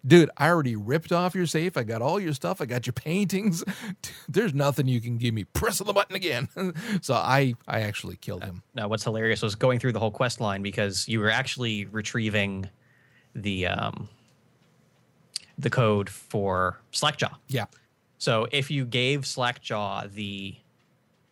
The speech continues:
Speaker 2: the numbers to the safe, then he would take care of the Pendletons for you.
Speaker 1: Yep.
Speaker 2: You know, you know, at, you know, on the sly. So, you know, your hands are clean, and he, he basically just
Speaker 1: Well, he's giving you the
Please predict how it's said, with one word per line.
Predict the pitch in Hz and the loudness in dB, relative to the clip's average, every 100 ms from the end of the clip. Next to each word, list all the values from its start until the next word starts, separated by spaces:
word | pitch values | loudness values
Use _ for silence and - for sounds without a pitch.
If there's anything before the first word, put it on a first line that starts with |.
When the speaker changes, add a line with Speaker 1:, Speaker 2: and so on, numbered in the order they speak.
| _ _ _ - | _ _ _ -8
Speaker 2:
the | 113 | -2
numbers | 127 131 107 - | 0 2 0 -4
to | |
the | 101 | -6
safe, | - 175 117 - - - - _ | 0 2 2 -4 -16 -20 -20 _
then | 113 127 117 | -2 0 0
he | 107 - 135 | -2 -6 -4
would | 120 113 104 - - | -2 -2 -2 -6 -8
take | - 135 - | -6 -6 -6
care | 127 107 | -4 -2
of | 101 | -4
the | |
Pendletons | 117 107 101 101 107 | -4 -4 -4 -8 -6
for | - 143 | 2 2
you. | 104 - | 2 -2
Speaker 1:
Yep. | - 101 _ _ _ - | -8 -8 _ _ _ -4
Speaker 2:
You | 110 | 0
know, | 101 107 110 | 0 0 -2
you | 104 | -2
know, | 98 110 - | -2 -4 -4
at, | 120 - - | -4 -4 -6
you | 117 | -4
know, | - | 0
on | 120 | 0
the | 110 | 0
sly. | - 135 110 101 101 | 0 2 2 2 -2
So, | - 98 98 | -4 -6 -4
you | 104 | -4
know, | 95 | -4
your | 101 113 | 0 2
hands | 120 101 | 2 0
are | |
clean, | 98 120 107 101 | -2 -2 -2 -2
and | 101 | -6
he, | 98 | -6
he | 98 107 | -6 -6
basically | 98 98 - 110 | -2 -2 -2 -6
just | 113 - - - | -8 -10 -14 -2
Speaker 1:
Well, | 127 117 | 0 4
he's | 143 | 4
giving | 123 147 143 | 4 4 6
you | |
the | 120 | 4